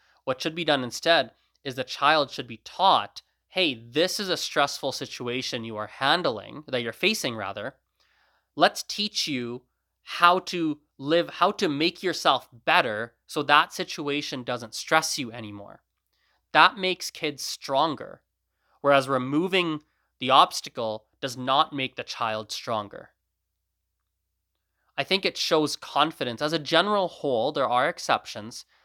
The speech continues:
I think it shows confidence in the child to say, "Yes, this is difficult, but I believe you can overcome this. I can help you too. And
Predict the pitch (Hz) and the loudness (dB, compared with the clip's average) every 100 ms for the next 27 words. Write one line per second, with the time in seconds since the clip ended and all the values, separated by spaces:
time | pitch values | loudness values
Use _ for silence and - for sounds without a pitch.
0 | _ - 139 196 170 - 147 - - - | _ -2 -2 -2 -4 0 0 -2 -4 2
1 | 147 156 143 127 123 117 - - 151 127 | 2 2 -4 -6 -8 -10 -4 4 4 4
2 | 117 113 120 117 156 180 175 165 135 117 | -2 -8 -8 0 0 0 -4 -6 -8 -8
3 | 120 - 147 190 233 - _ _ _ _ | -8 -8 -2 -2 -2 -12 _ _ _ _
4 | _ _ _ 147 - 147 185 170 147 160 | _ _ _ -6 4 6 6 2 0 0
5 | 220 139 127 139 131 127 139 131 117 - | 0 -2 -4 -6 -6 -4 -4 -2 -6 0
6 | 160 185 131 - - - - _ _ _ | 2 2 -2 -12 -10 -10 -12 _ _ _
7 | _ _ _ _ - 214 220 156 180 262 | _ _ _ _ 2 4 4 2 8 8
8 | 285 190 127 - 277 214 - _ _ - | 8 -4 -6 -2 -2 -2 -6 _ _ -4
9 | 151 | -2